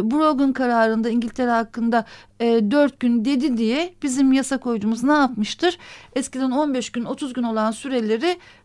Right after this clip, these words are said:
dört güne indirmiştir. İşte bu dört gün diye bildiğimiz süre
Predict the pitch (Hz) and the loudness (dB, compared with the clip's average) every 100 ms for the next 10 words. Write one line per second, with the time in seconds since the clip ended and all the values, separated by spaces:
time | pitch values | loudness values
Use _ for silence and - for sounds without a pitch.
0 | - 311 302 226 226 214 202 190 170 - | 0 0 0 -2 -2 -2 -2 -2 -4 -6
1 | - 370 - - - - - 311 262 277 | -2 -2 -2 -12 -16 -8 -2 0 2 4
2 | 269 349 - 302 262 247 226 262 233 220 | 6 4 4 -2 -2 0 -2 -2 0 0
3 | 214 - - 254 294 | -2 -4 -2 2 2